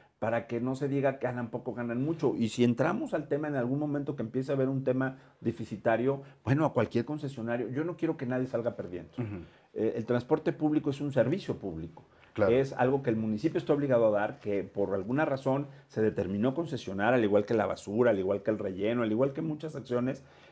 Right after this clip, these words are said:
Speaker 1: Y, y mi intención no es que pierdan las empresas, por supuesto que no. Una empresa bien remunerada en un servicio público debe de dar un mejor servicio,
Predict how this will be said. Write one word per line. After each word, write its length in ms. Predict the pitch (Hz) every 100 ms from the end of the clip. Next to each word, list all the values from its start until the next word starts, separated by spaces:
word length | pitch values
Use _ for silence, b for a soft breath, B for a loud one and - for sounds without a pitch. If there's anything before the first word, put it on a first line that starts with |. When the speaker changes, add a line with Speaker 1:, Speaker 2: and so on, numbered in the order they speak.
| b
Speaker 1:
Y, 180 | 127 -
y 20 |
mi 120 | 143 147
intención 340 | 143 139 185
no 80 | 196
es 100 | 196
que 140 | 190
pierdan 480 | - 110 135 233 185
las 140 | 120
empresas, 460 | 101 95 160 165 139
por 160 | - 90
supuesto 360 | 87 127 -
que 80 | 90
no. 320 | 98 131 214 B B B
Una 180 | 127 160
empresa 360 | 143 151 156
bien 220 | 143 143
remunerada 500 | 147 143 120 110 120
en 80 | 131
un 80 | 131
servicio 420 | 131 117 120 151
público 360 | 131 135 135 120
debe 420 | 107 135 185 220
de 140 | 180
dar 320 | 104 131 - 392
un 80 |
mejor 260 | 311 - 107
servicio, 680 | - 90 90 156 - 156